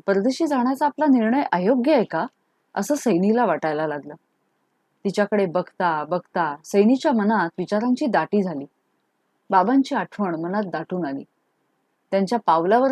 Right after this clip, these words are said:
पाऊल टाकून ती बालआरोग्य तज्ज्ञ तर झाली होतीच, पण जो प्रश्न तिला लहानपणापासून छळत होता, त्याचं निरसन ती आज करणार होती, परदेशी जाण्याआधी. विरू मामा,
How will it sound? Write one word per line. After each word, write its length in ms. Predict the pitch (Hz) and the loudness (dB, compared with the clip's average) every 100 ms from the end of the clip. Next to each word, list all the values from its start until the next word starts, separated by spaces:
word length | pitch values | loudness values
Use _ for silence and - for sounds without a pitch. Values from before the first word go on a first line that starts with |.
| - | 2
पाऊल 200 | 196 214 | 2 4
टाकून 280 | 233 220 226 | 2 0 0
ती 120 | 254 | 4
बालआरोग्य 580 | 185 185 220 220 214 196 190 | 6 6 6 4 2 0 0
तज्ज्ञ 260 | 170 196 214 | 0 -2 0
तर 60 | 269 | 0
झाली 320 | 196 170 196 | 0 0 0
होतीच, 640 | 214 180 170 277 220 - - | 2 0 4 4 4 -2 -4
पण 240 | 208 226 285 - _ _ _ _ _ _ _ _ _ _ _ _ _ _ _ _ | 0 2 0 -4 _ _ _ _ _ _ _ _ _ _ _ _ _ _ _ _
जो 160 | 185 330 | 2 4
प्रश्न 600 | 247 247 - 247 190 165 | 6 4 4 2 2 0
तिला 200 | 196 202 | 2 4
लहानपणापासून 1080 | 208 196 226 277 277 226 247 - 220 - 339 - | 4 2 2 2 4 4 2 0 -4 2 2 2
छळत 260 | 214 208 214 | 2 2 2
होता, 320 | 190 165 151 | -2 -2 -2
त्याचं 360 | 170 190 269 208 | -2 0 2 2
निरसन 380 | 185 226 254 | 2 0 0
ती 140 | 240 240 | 2 4
आज 220 | 226 262 | 4 2
करणार 320 | - 160 170 185 | -2 2 2 0
होती, 280 | 175 156 139 _ _ _ _ | -4 -6 -12 _ _ _ _
परदेशी 460 | 202 180 233 254 320 202 | 2 6 6 6 0 4
जाण्याआधी. 600 | 180 170 165 143 - 160 _ _ _ _ _ _ _ _ _ _ _ _ _ _ _ _ - | 4 4 0 -4 -10 -20 _ _ _ _ _ _ _ _ _ _ _ _ _ _ _ _ 0
विरू 260 | 220 226 | 4 6
मामा, 380 | 285 269 196 175 | 4 4 2 -2